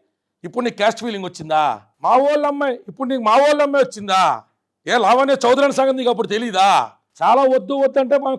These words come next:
కాగా మాట్లాడట్లేదు మేడం. అన్ని టైం కూలంగా మేము మీడియాకి, అలాగే పోలీసు వాళ్ళకి, కోర్టుకి ఇవ్వాల్సిన ఆధారాలన్నీ ఇస్తామండి.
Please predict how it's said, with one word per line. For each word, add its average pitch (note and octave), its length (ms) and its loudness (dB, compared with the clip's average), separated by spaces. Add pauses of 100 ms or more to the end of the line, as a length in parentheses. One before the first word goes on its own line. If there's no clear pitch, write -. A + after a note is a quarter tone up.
కాగా C4 280 0
మాట్లాడట్లేదు B3+ 480 -2
మేడం. G#3+ 180 2 (140)
అన్ని C#4+ 180 -4 (120)
టైం C#4 100 2 (120)
కూలంగా C#4 340 0 (440)
మేము G#3+ 220 -6
మీడియాకి, B3+ 420 -2 (500)
అలాగే G#3 200 2 (120)
పోలీసు A3 280 -4
వాళ్ళకి, C4 240 -2 (160)
కోర్టుకి A#3+ 380 -2 (400)
ఇవ్వాల్సిన G3 340 -2
ఆధారాలన్నీ G3 440 -4
ఇస్తామండి. B2 360 -10